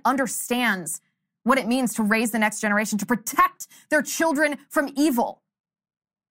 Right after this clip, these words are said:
And they don't trust the schools or the school system, and they shouldn't. In the state of Indiana, Indiana, by the way, in their public school system, claims that critical race theory is not being taught in schools. They say, "It's not an issue here. Parents, go home, settle down, be quiet.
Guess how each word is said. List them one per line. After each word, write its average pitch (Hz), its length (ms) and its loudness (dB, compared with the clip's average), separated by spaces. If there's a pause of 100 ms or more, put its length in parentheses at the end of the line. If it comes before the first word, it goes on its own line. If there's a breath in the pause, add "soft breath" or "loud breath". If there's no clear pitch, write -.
(1000)
And 269 100 2
they 311 40 2
don't 349 140 2
trust 381 220 0
the 359 60 -10
schools 262 220 -2
or 247 60 0
the 226 80 0
school 220 200 -2
system, 254 280 -2
and 277 80 2
they 277 80 2
shouldn't. 262 320 -2
In 226 80 -2
the 269 80 0
state 370 160 0
of 392 80 0
Indiana, 269 540 2 (460 soft breath)
Indiana, 311 440 4
by 233 120 4
the 208 80 0
way, 208 140 2
in 226 60 0
their 233 100 2
public 247 220 0
school 254 220 -4
system, 277 260 -4
claims 294 300 -2
that 233 120 -2
critical 277 360 0
race 214 180 0
theory 285 220 2
is 196 100 0
not 214 220 4
being 220 180 0
taught 214 320 2
in 208 140 -4
schools. 220 380 0
They 240 100 2
say, 269 100 2
"It's 240 100 -2
not 349 160 4
an 370 80 0
issue 330 260 0
here. 311 340 4 (240 soft breath)
Parents, 330 420 2
go 294 200 4
home, 285 420 4 (180)
settle 311 340 2
down, 269 320 4
be 269 140 0
quiet. 226 500 2